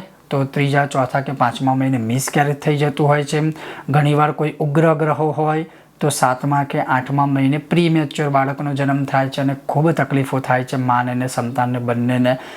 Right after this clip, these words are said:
તો જો શ્રેષ્ઠ સંતાનની પ્રાપ્તિ કરવી હોય તો એક બે ઉપાય, જે રીતે બે ત્રણ વસ્તુ તો કીધી કે અમુક તિથિએ ક્યારે સંભોગ ના કરવો, રવિવાર તો કદી પણ નહીં કરવો, આ બધું તો છે જ. એના સિવાય જ્યારે પણ તમને એવું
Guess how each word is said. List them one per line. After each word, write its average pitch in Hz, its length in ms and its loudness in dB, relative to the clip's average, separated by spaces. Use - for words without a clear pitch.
તો 165 120 4
જો 170 200 4
શ્રેષ્ઠ 170 600 0
સંતાનની 147 580 0
પ્રાપ્તિ 135 360 -2
કરવી 127 320 -2
હોય 135 180 0
તો 143 240 -4
એક 143 160 0
બે 143 120 0
ઉપાય, 143 380 0
જે 147 280 -2
રીતે 139 260 0
બે 139 260 2
ત્રણ 147 200 -2
વસ્તુ 143 240 -4
તો 143 120 -4
કીધી 139 280 -2
કે 143 120 -2
અમુક 139 300 0
તિથિએ 135 340 -2
ક્યારે 123 300 0
સંભોગ 139 340 0
ના 143 160 2
કરવો, 156 440 0
રવિવાર 165 600 4
તો 170 160 2
કદી 160 440 2
પણ 175 180 -2
નહીં 165 220 -2
કરવો, 160 460 2
આ 143 120 2
બધું 147 280 -2
તો 143 140 -2
છે 165 260 0
જ. 190 60 -4
એના 160 280 4
સિવાય 135 360 -4
જ્યારે 156 320 4
પણ 196 180 -2
તમને 170 320 -2
એવું 147 240 -4